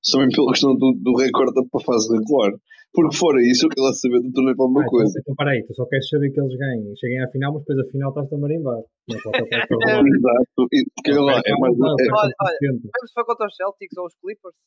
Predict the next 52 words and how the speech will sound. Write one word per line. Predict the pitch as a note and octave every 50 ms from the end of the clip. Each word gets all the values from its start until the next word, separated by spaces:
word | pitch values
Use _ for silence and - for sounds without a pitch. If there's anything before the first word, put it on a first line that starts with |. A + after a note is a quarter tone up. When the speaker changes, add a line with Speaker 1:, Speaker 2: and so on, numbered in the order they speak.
| _ _
Speaker 3:
daí. | - D#3 - D#3+ - _ _ -
Speaker 2:
Epá, | C#3+ C#3+ E3
contra | D3 E3 F3+ F3 G3
os | - -
Celtics | G3 F#3+ G3 G3+ F3
Speaker 3:
Ah, | G3
Speaker 2:
não | G#3 G3 G3
deve | - A#3+
Speaker 3:
Clippers, | - E3+ E3 E3 D3
Speaker 2:
ser, | C3+
Speaker 3:
ah, | - - - - -
contra | - D#3 D#3 D#3 D3+
os |
Speaker 2:
porque | D3+ D3+ D3+
Speaker 3:
Clippers | D3 C#3+ C#3+
não | - F#3+ - -
pode, | D3+ C#3 C3+ C3+
acho | C#3 C3 _ _ C#3
eu. | C3 B2+ _ _ _ _ _
Não | _ _ -
pode. | -
Speaker 2:
Bem, | F3 E3+ - A#2+
Speaker 3:
Não. | -
Speaker 2:
contra | C3 - C#3 C#3 C3+
nós | C#3+ D3
Speaker 1:
Opa, | C#3 C#3+ E3
Speaker 2:
também | D#3+ -
Speaker 1:
co- | E3
Speaker 2:
já | F3+ F3 -
quase | F3 E3 -
que | - F3+
nos | E3 F3
arrumaste, | F3+ E3+ F#3+ F#3 - C#3 - - -
só | B2 A2+ _
seria. | - A2 G2+ F#2+ F2+ _ _ _ _ _ _ -
Speaker 1:
É, | C3+ C3+ C3 C3+ D3 E3
é | E3 -
assim, | - - - G2+ - G#2
é, | A2 A#2+ A#2
é | B2+ C3+ -
assim, | B2+ C#3+ - - G#2
olha | G#2+ A2+
lá, | G2 F#2 F2
co-, | - - A#2 - -
contra | - B2 B2+ B2+ C3+ B2+
os | A#2 -
Celtics | - A#2+ B2 B2+ - B2+ A#2 B2
é | B2
tipo, | - - F#2 E2+ -
pá, | - G#2+ G2+ F2+ E2+
o | F2 F#2+ A#2
Mazzulla | C3 A#2+ G#2+ C3+ C3 B2